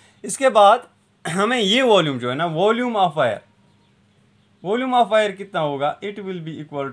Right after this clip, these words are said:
to pi r square into h। h हम लेते हैं यहाँ पे height of the wire के बदले length of the wire, ठीक है ना। Let, uh, let length of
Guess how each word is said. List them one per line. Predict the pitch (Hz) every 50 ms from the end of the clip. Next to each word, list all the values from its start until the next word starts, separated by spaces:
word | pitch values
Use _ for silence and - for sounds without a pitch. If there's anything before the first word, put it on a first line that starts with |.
| 113 139
to | 139 139 - - _ _ _ _ _ _ -
pi | 156 160 170 180 190 202 196 202 - _ _ _ _ _ _
r | 147 147 147 151 151 151 151 151 151 - _ _
square | - - - - 170 165 175 175 170 175 175 170 170 _ _ -
into | 156 156 160 151 - 156 151 -
h। | 165 170 156 123 - - - _ _ -
h | 196 220 220 220 -
हम | 190 202 202 190
लेते | 175 175 170 170 170
हैं | 165 165 156
यहाँ | 151 143 143 143 143 - 156
पे | 147
height | 151 165 175 196 208 202 190 175 165
of | 147 143
the | 139 131
wire | 135 135 147 151 143 120
के | - 147
बदले | 135 127 131 139 160 180
length | 170 156 160 165 156 139 120 - 110
of | 104 101
the | 104 98 98
wire, | 98 95 - -
ठीक | - 151 147
है | 175
ना। | 190 196 190
Let, | 160 151 160 170 165 165 - _ _ _ _ _ _ _ _ _ _ _ _ _ _ _ _ _ _ _ _ _ _ _ _ -
uh, | - 127 127 127 127 131 135 143
let | 156 160 160 - - - _ _ _
length | 139 139 139 131 127 131 139 151 165 170 170 - _ _ _ _ _ _ _ _ _ _ _ _ _ _ - - _ _
of | - 139 135 131 131 131 -